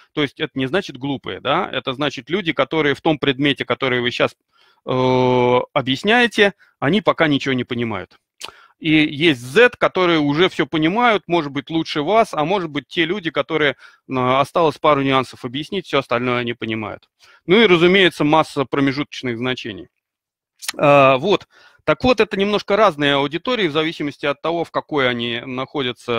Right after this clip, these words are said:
э, части, э, алфавита. А, и для тех, кто, э, слева, для них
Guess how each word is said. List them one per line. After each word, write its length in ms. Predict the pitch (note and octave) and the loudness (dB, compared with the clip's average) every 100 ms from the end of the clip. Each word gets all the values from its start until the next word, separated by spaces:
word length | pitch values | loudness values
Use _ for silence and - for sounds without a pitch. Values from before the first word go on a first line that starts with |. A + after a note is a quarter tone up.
| A#2 B2+ A#2+ A#2+ | -2 -2 -2 -4
э, 40 | |
части, 380 | - D3 B2+ - G2+ - - _ - | -2 -2 -2 -4 -6 -6 -20 _ -2
э, 40 | |
алфавита. 920 | C3 B2 - C3+ C3+ D3+ A#3+ A#3 A3 - _ _ _ | 0 2 0 -2 0 0 0 0 0 -2 _ _ _
А, 320 | - C3 B2+ - _ - | 0 4 4 0 _ -8
и 240 | F#3 G#3 | -4 -2
для 320 | D#3 B2+ D3+ D#3+ | -4 0 0 0
тех, 380 | - A3 G#3 - | -2 -4 -4 -10
кто, 640 | - - D#3+ D#3+ D3+ C3+ - | -12 -4 0 2 2 0 -4
э, 1900 | C3+ C3 B2+ B2+ B2+ B2 B2 A#2+ - C2 C2+ C#2 C#2 C#2 C2+ C2 C2+ B1+ - | -6 -2 -2 -2 0 0 0 -2 -8 -14 -12 -10 -8 -8 -8 -10 -10 -12 -12
слева, 500 | - D3 D3 A3 C#4 - _ _ _ - | -4 0 4 4 2 -2 _ _ _ -10
для 200 | B2+ C#3+ | -2 0
них 240 | G#3 - | -2 -6